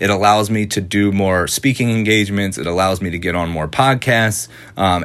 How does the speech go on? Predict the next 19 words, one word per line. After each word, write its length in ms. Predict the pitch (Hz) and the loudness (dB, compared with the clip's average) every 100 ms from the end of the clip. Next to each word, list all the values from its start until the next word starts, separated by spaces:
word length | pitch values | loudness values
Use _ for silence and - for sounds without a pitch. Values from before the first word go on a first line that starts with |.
| - | 0
and 240 | 123 120 | 2 2
it 100 | 101 | 2
has, 420 | 101 107 98 - | 0 0 0 -2
you 120 | 113 101 | -2 0
know, 280 | 87 82 - - - | 0 -2 -6 -16 -6
it's 120 | 101 | -2
going 240 | - 113 92 | 2 2 2
to 80 | |
help 420 | 82 - 131 113 - | 2 4 4 4 0
so 260 | - 135 | 0 2
many 200 | 131 110 | 4 2
people 600 | 80 - 165 104 98 90 82 | 0 0 0 2 2 0 -4
that 220 | - 104 - | -4 0 2
I 120 | 110 | 0
can't 380 | - 113 113 98 | 2 0 0 0
actually 400 | 101 - 82 78 | -2 -2 -4 -4
coach, 560 | - 98 156 - - - - - _ - - _ - - 123 | 0 0 0 -2 -6 -12 -20 -20 _ -20 -20 _ -20 -6 0
and 140 | 110 | 2
getting, 360 | 117 117 107 | 4 4 0